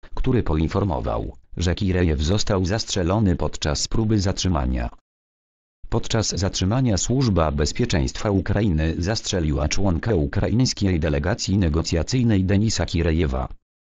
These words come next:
Był on podejrzany o zdradę stanu, napisał Honczarenko na swoim kanale Telegram.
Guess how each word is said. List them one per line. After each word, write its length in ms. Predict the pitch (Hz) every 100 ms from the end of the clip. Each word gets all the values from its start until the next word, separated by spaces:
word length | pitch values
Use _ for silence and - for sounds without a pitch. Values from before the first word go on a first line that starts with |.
| _ -
Był 340 | 90 104 85 90
on 180 | 98
podejrzany 600 | 95 95 85 80 120 95
o 100 | 87
zdradę 380 | 78 78 123 98
stanu, 460 | - 90 78 64 52 - - -
napisał 560 | 78 76 131 107 82
Honczarenko 720 | 71 - 98 95 98 87 82
na 120 | 78 92
swoim 400 | - 101 101 98
kanale 420 | 98 107 101 92
Telegram. 640 | 85 76 71 58 62